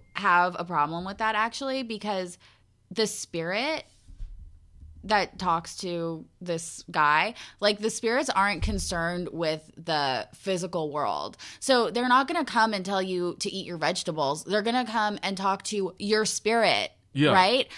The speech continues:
Speaker 1: They're not gonna talk about your body. They're gonna talk about your soul. That's the whole point of a spirit.
Speaker 2: Exactly. But I guess he finds the spirits that are into fruits and vegetables.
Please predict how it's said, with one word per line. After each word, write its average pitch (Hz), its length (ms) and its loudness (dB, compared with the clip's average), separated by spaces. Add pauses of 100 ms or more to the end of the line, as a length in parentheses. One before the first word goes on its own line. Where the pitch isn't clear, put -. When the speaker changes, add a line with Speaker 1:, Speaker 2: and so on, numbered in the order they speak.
(180)
Speaker 1:
They're 226 200 2
not 240 200 8
gonna 269 180 -2
talk 240 240 2
about 208 180 4
your 180 100 -2
body. 165 320 4
They're 160 140 -2
gonna 202 120 0
talk 226 220 2
about 220 200 2
your 202 100 -2
soul. 202 340 4
That's 170 300 6
the 208 100 -4
whole 196 160 -2
point 190 480 -6
of 165 160 -2
a 170 60 -4
spirit. 139 520 -4 (220)
Speaker 2:
Exactly. 139 540 -2
But 123 120 0
I 123 60 2
guess 139 240 0
he 135 260 -4
finds 110 460 -2
the 107 100 -12
spirits 110 520 -6
that 98 400 -8
are 98 380 -4 (340)
into 101 540 -8 (380)
fruits 107 280 -12
and 98 80 -6
vegetables. 87 580 -10